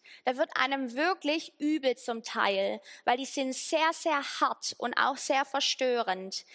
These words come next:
Denn auf dieses, „Schon lange ist eure Mutter Israel nicht mehr meine Frau“, antwortet Gott mit, „Dann will auch ich, dann will ich auch nicht länger ihr Mann sein.“ Ups.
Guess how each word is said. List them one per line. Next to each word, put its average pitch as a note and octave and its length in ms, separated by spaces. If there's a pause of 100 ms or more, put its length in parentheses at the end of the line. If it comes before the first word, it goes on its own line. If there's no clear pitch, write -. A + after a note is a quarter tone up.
(200)
Denn C4 140
auf B3+ 260
dieses, C4+ 520
„Schon B3 220
lange C#4+ 280
ist - 180
eure C4 220
Mutter C4 360
Israel B3 500
nicht B3+ 240
mehr A#3+ 140
meine A3+ 320
Frau“, B3 380
antwortet C4 720
Gott B3 300
mit, B3+ 300 (260)
„Dann B3+ 220
will D#4 240 (120)
auch B3 340
ich, - 400
dann C4 240
will E4+ 280
ich - 340
auch C4 320
nicht - 240
länger G#3 320
ihr G3 120
Mann F#3+ 280
sein.“ F3+ 500 (840)
Ups. - 540